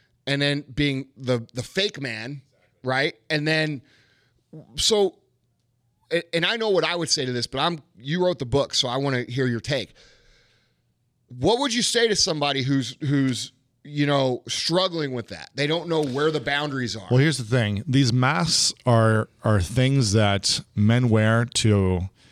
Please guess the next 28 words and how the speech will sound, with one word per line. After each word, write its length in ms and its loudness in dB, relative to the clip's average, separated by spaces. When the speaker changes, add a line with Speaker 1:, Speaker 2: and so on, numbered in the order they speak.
Speaker 2:
to, 100 2
f-, 260 -4
to 120 2
one, 320 2
fit 300 0
in, 300 2
and 160 0
to 60 4
two, 540 2
create 440 0
something 640 0
to 140 -6
develop 300 2
more 440 2
self-worth 760 0
in 60 -4
themselves. 680 -4
So, 360 2
for 280 0
example, 480 -2
this 200 0
would 60 -6
be 60 0
something 260 0
to 80 -2
talk 220 -2
about 180 -6
here. 220 -6